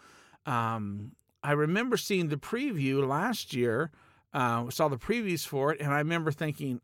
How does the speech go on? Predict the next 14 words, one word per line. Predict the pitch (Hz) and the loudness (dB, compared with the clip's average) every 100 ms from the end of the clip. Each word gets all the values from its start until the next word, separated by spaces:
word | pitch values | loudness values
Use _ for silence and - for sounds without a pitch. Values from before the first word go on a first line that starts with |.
| - | -4
"Oh, | 165 330 110 104 - _ _ _ - | -2 0 -2 -4 -12 _ _ _ -4
that | 147 285 | -4 -2
looks | 156 - | -8 -4
kinda | 156 190 | -2 -2
good | 165 330 277 | -2 -4 -2
for | 147 | -2
a | 131 | -4
kid's | - 262 - | -2 -4 -4
film," | 139 95 104 | -6 -4 -4
you | 117 | -4
know? | 120 123 208 - - - _ _ - | -2 -2 -4 -8 -20 -20 _ _ -4
And | 151 143 | 0 0
so, | - 151 139 135 | 2 4 4 4
um, | 131 110 95 87 | 0 -2 -6 -10